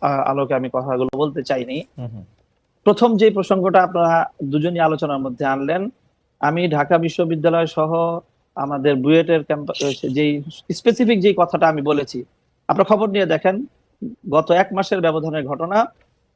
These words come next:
Speaker 1: ঢাকা বিশ্ববিদ্যালয়ে একটা সিরাতুন নবী অনুষ্ঠান করার সুযোগ দেয়া হয়েছে, এবং এই অনুষ্ঠানটাকে ঢাকা বিশ্ববিদ্যালয়ের ইতিহাসে দীর্ঘদিন পরে এই ধরনের একটা অনুষ্ঠানের, আহ, একটা, মানে, ব্যতিক্রমী আয়োজন হিসাবে গোটা ঢাকা বিশ্ববিদ্যালয় এটাকে, আহ, আহ,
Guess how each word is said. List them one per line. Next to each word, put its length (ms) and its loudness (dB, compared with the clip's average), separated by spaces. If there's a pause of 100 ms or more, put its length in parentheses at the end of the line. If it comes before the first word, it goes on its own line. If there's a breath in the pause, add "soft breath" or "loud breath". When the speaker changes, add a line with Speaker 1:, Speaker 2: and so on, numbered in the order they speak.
(160)
Speaker 1:
ঢাকা 240 4
বিশ্ববিদ্যালয়ে 760 2
একটা 220 -4
সিরাতুন 400 -6
নবী 120 -6
অনুষ্ঠান 400 -6
করার 220 2
সুযোগ 320 2
দেয়া 200 4
হয়েছে, 360 -8 (360)
এবং 260 4
এই 60 2
অনুষ্ঠানটাকে 720 0
ঢাকা 240 -2
বিশ্ববিদ্যালয়ের 640 -2
ইতিহাসে 440 -6
দীর্ঘদিন 680 2
পরে 260 2
এই 80 0
ধরনের 320 -4
একটা 200 -4
অনুষ্ঠানের, 560 -4
আহ, 720 -2
একটা, 380 0
মানে, 200 -4
ব্যতিক্রমী 560 0
আয়োজন 380 -2
হিসাবে 460 -4 (220)
গোটা 240 2
ঢাকা 280 -2
বিশ্ববিদ্যালয় 720 -2
এটাকে, 340 -4
আহ, 920 -2
আহ, 160 -2